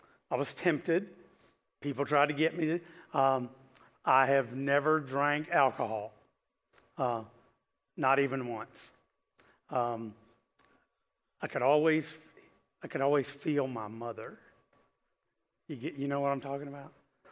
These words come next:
You know, you, you can feel those convictions of this first chair. Uh, no gambling,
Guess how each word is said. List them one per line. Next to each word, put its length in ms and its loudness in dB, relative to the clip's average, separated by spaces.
You 100 -8
know, 60 -4
you, 260 -4
you 80 -2
can 160 -4
feel 420 2
those 280 2
convictions 1160 -6
of 180 2
this 200 0
first 340 0
chair. 200 -2
Uh, 240 4
no 180 4
gambling, 760 4